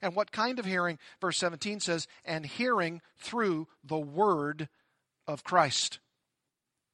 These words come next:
And then Paul quotes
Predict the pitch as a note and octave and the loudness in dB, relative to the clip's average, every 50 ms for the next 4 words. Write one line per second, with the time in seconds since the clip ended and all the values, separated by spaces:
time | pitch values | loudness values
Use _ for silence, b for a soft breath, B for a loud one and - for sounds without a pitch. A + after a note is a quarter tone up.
0 | _ _ _ _ _ _ _ _ _ _ _ _ _ _ _ _ _ _ _ _ | _ _ _ _ _ _ _ _ _ _ _ _ _ _ _ _ _ _ _ _
1 | _ _ _ _ _ _ - D#3+ D3+ D3+ C#3+ C3+ - - E3 E3+ E3 D#3+ - - | _ _ _ _ _ _ -20 -16 -14 -14 -14 -14 -10 -6 -2 -2 -2 -2 -4 -2
2 | - E3+ F3 E3+ - - - - - | -2 0 0 0 0 -2 -4 -4 -6